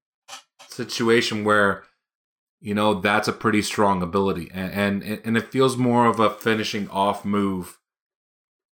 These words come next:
than anything. I, I want them to do something with melees. I, I'm just, I've always been afraid of balance, but at the same time, I also want there to be utility. I don't want it to be useless. Like, for example,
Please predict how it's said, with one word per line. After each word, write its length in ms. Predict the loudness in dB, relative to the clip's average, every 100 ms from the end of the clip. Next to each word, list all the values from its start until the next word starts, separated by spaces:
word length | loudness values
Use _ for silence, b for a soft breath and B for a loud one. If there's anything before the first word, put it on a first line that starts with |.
| _
than 160 | -6 -2
anything. 340 | 0 0 -4 -2
I, 140 | -2
I 120 | 2
want 320 | 0 2 2 2
them 120 | 0
to 60 |
do 200 | 0 0
something 380 | 0 -2 -4 -4
with 100 | -4
melees. 440 | -2 0 2 0 -2
I, 180 | -4 0
I'm 200 | 0 2
just, 420 | 0 -2 -4 -14 _ _ _ _ _ _ _ _ _ _ _ -10
I've 140 | 2
always 180 | 4 4
been 120 | 2
afraid 300 | 0 2 2
of 120 | 2
balance, 520 | 2 2 2 -2 -8 -14 _ _ _ _ _
but 120 | -2 -2
at 80 |
the 80 | 0
same 280 | 0 0 0
time, 240 | 0 0
I 100 | 0
also 380 | 2 2 2 0
want 200 | 0 0
there 160 | 2 -2
to 80 | -4
be 100 | -8
utility. 800 | -8 -8 -4 2 2 2 -2 -8 _ _ _ _ -6
I 80 |
don't 180 | -2 0
want 140 | 0 -2
it 80 |
to 60 | -4
be 200 | -12 -12 _ _
useless. 580 | -6 -6 0 0 0 -10 b b -8
Like, 160 | -4
for 120 | 0
example, 680 | 0 2 2 2 0 0 -4